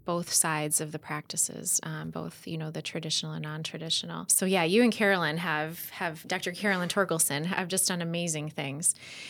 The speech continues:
And how did you and Doctor Carolyn find one another and end up co-chairing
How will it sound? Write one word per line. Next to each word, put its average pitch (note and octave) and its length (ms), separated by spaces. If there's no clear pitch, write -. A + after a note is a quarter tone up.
And A#3+ 140
how C#4+ 160
did C#4 220
you B3 180
and A3+ 120
Doctor G#3+ 260
Carolyn A3 440
find F3 360
one F3 140
another E3 440
and E3 260
end E3+ 160
up - 220
co-chairing E3 800